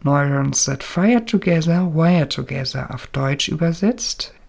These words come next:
Neuronen, die miteinander feuern, vernetzen sich. Und sie feuern umso schneller und leichter, je häufiger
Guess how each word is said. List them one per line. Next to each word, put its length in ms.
Neuronen, 720
die 140
miteinander 720
feuern, 600
vernetzen 720
sich. 380
Und 540
sie 260
feuern 720
umso 480
schneller 880
und 220
leichter, 800
je 240
häufiger 840